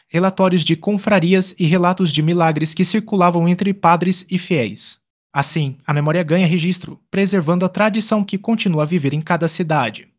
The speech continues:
Fontes documentais para estudo. As fontes são igrejas, dioceses, arquivos públicos e coleções museológicas.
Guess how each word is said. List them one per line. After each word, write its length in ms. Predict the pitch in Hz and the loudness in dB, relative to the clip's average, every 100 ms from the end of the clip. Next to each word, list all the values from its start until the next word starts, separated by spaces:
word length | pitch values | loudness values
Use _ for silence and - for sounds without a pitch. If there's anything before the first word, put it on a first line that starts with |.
| _ _ - | _ _ -2
Fontes 340 | 233 226 196 | 0 2 2
documentais 560 | 196 208 208 190 175 185 | 2 2 2 2 2 0
para 220 | 185 180 | 0 0
estudo. 520 | - 180 139 147 156 | 0 0 0 0 -2
As 180 | 190 180 | -2 -2
fontes 340 | - 208 202 185 | 0 0 0 0
são 200 | 196 190 | 0 2
igrejas, 500 | 143 147 147 165 156 | 2 2 0 -2 -2
dioceses, 720 | 180 180 160 143 151 156 - | -2 0 0 0 -2 -6 -2
arquivos 440 | 185 180 185 180 | -2 0 0 -2
públicos 580 | - 175 165 180 160 - | 0 0 0 -2 -2 -4
e 80 | 185 | -4
coleções 560 | 185 208 202 202 196 190 | -2 -2 0 2 2 2
museológicas. 920 | 180 202 170 120 113 - - - - | 2 2 2 2 -2 -8 -10 -8 -10